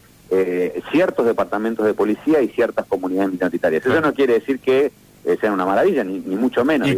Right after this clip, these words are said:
Speaker 1: digamos,
Speaker 2: sea para
Speaker 1: pero
Speaker 2: siempre, digamos.
Speaker 1: los resultados de la acci-, la, lo-, claro, y, pero los resultados de la acción colectiva creo que, que se, se pueden llegar a ver, eh, en el mediano plazo, pero también,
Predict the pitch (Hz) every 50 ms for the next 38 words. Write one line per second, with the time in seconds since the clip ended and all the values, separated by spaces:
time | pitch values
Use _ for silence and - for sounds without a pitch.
0 | 123 135 160 165 160 151 147 143 139 160 170 151 131 110 95 92 87 90 92 87
1 | 92 117 113 123 127 117 131 185 190 185 180 170 156 - - - - - - -
2 | - - - - - 143 143 143 156 165 165 160 - - 135 - - 160 147 135
3 | 110 87 85 - - 123 120 127 - - - 143 139 143 143 147 139 151 139 -
4 | 165 156 208 214 202 185 165 - 180 180 147 170 156 151 139 180 190 185 156 -
5 | - 151 139 - - 127 123 117 110 - - - - - - - - - 110 110
6 | 107 104 98 - - - - - - - - 110 104 95 - - - - - 110
7 | - - - - - - - - - 160 190 190 170 143 120 113 110 120 113 113
8 | 110 110 117 131 135 147 - 175 - - - _ - - - - - 92 92 90
9 | 90 87 - - 92 92 92 90 90 90 87 85 80 - 92 98 110 110 127 127
10 | 120 139 190 - - 160 123 117 113 117 139 147 175 208 220 202 -